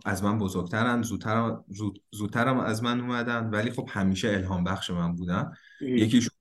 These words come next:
Speaker 1: ایتالیا مازراتی کار کرده ولی الان لندن یه شرکت خفنه، اون یکی، اه، الان توی ودافون کار می‌کنه توی ایتالیا که خب عملاً شرکت یکه، اه، توی این
Speaker 2: آره.
Speaker 1: حوزه‌های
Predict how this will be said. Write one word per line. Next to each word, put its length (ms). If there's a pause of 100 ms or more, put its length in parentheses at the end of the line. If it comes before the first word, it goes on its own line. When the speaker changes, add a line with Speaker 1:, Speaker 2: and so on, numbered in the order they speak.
(140)
Speaker 1:
ایتالیا 400
مازراتی 540
کار 240
کرده 380
ولی 200
الان 300
لندن 380
یه 60
شرکت 400
خفنه، 460
اون 200
یکی، 600
اه، 520 (1300)
الان 280
توی 240 (140)
ودافون 500
کار 240
می‌کنه 300
توی 160
ایتالیا 600
که 80
خب 200
عملاً 340
شرکت 340
یکه، 680 (180)
اه، 180
توی 180
این 200
Speaker 2:
آره. 240
Speaker 1:
حوزه‌های 220